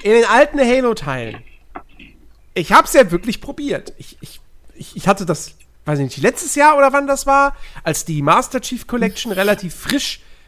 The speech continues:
äh, veröffentlicht wurde für den P C. Ähm,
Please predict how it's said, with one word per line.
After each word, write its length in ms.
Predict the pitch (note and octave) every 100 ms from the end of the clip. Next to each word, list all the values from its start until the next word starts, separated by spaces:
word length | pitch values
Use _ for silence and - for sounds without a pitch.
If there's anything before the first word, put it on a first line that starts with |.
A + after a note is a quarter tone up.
| -
äh, 240 | - F#3 F3+
veröffentlicht 500 | F#3 A3 D4 C#4 -
wurde 200 | C4+ A#3+
für 140 | A3+
den 160 | G3 F3
P 120 | D#3+
C. 340 | - F#3+ C#4+ - - _ _ _ - - -
Ähm, 480 | F3+ F#3 F#3 G3 G3